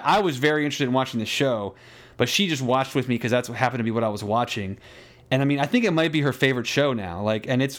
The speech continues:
one of mine that I've seen recently. Like, it's just an incredible series, um, incredibly written. The direction's great. And, you know, it's got some really great, I know Greg Mottola did a couple of the episodes, who I like. Um,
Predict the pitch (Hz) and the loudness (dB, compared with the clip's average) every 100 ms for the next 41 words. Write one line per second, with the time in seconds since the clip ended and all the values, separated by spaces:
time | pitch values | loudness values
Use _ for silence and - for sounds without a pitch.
0 | - 127 139 139 127 139 127 113 107 - | -8 0 2 2 2 2 0 0 -2 -2
1 | 117 110 127 127 101 85 98 113 131 127 | -2 0 0 -2 -8 -6 -4 -2 -2 0
2 | 170 156 147 117 - 156 151 156 143 131 | -2 0 0 -2 -2 0 0 0 -2 -2
3 | 117 120 120 - - - - - - - | 0 0 -2 -4 -16 -20 -18 -18 -20 -6
4 | 123 120 113 104 98 95 - - _ - | 0 0 0 -2 -4 -8 -18 -20 _ -20
5 | - - - 147 139 214 190 165 147 156 | -20 -20 -6 -2 2 2 2 2 2 0
6 | 160 156 156 - 123 123 113 147 156 160 | 0 -2 -4 -6 -2 0 2 0 0 -2
7 | 139 139 135 135 135 - - - - - | -2 0 0 0 -4 -10 -20 -20 -20 -8
8 | - 127 120 113 113 - 135 151 123 117 | -2 0 0 -2 -4 -6 -6 -2 0 0
9 | 131 127 131 135 139 120 127 127 123 127 | -2 -2 0 0 0 0 0 0 -2 -2
10 | 120 127 127 123 135 120 123 123 117 127 | 0 0 0 0 -2 -2 0 -2 -2 -2
11 | 113 117 123 123 - 127 120 120 - 113 | 0 0 0 -2 -2 0 0 -2 -2 0
12 | 113 117 120 117 - - 117 113 107 101 | 0 0 -2 -4 -10 -4 -2 0 -2 -4
13 | 110 | -8